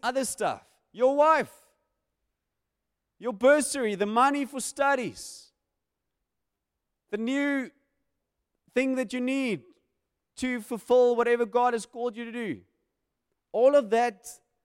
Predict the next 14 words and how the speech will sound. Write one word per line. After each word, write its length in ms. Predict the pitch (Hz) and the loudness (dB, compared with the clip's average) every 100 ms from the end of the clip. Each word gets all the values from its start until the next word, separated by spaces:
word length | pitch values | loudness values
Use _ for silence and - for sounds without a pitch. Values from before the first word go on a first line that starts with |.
| _ _ _ _ | _ _ _ _
will 220 | 156 233 | -2 0
be 140 | 214 226 | -2 -6
done 420 | 180 226 240 226 | -2 0 -2 -6
for 320 | - 247 262 | -10 -6 -6
you, 220 | 240 180 | -4 -6
but 340 | 131 185 160 - | -4 -6 -8 -6
get 320 | 233 233 - | -6 -6 -10
your 80 | 226 | -8
priorities 720 | - 208 220 233 240 220 214 | -4 -2 -2 -4 -6 -10 -8
right. 500 | 240 202 - - _ _ _ _ _ _ _ _ _ _ _ _ _ _ _ _ _ _ _ _ | -6 -6 -10 -20 _ _ _ _ _ _ _ _ _ _ _ _ _ _ _ _ _ _ _ _
Seek 420 | - - 240 247 | -16 -10 -10 -10
first 480 | - - 226 233 - | -12 -8 -6 -6 -10
the 80 | 202 | -14
kingdom 680 | - 214 220 220 220 220 | -16 -14 -12 -12 -14 -16